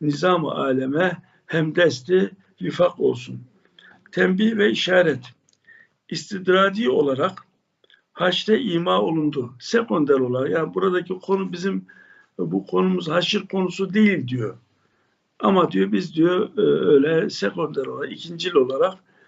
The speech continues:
bu haşre temas ettik. Yani ebedi hayata temas ettik, ima ettik. İleride zaten bürhan-ı kat'i ile ispat edilecektir. Ahiretin varlığı ileride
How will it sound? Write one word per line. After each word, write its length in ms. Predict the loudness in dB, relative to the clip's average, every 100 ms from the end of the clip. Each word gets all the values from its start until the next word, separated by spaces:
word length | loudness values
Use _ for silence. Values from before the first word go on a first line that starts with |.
| _ 0
bu 160 | 2
haşre 400 | 4 0 2 0
temas 440 | 2 2 2 0 -2
ettik. 380 | -6 -6 -6 -2
Yani 280 | -2 -2
ebedi 500 | -2 -2 0 0 0
hayata 400 | 0 -2 -4 -6
temas 460 | -2 -2 0 -4 -8
ettik, 420 | -12 -6 -6 -4 0
ima 340 | 2 2 0
ettik. 500 | -4 -2 -2 -2 -4 _ _ _ _ -20 -20 _ _
İleride 520 | 4 6 6 4 2
zaten 520 | 2 0 0 -2 -4
bürhan-ı 420 | -2 -2 -2 -4 -4
kat'i 300 | -6 -6 -4
ile 220 | 0 0
ispat 380 | 0 -2 -2 -4
edilecektir. 760 | -4 -4 -4 -6 -6 -12 -12 _ _ _ _
Ahiretin 600 | 0 2 4 0 -4 -4 0
varlığı 480 | 2 2 0 0
ileride 680 | 0 2 2 0 2 2 2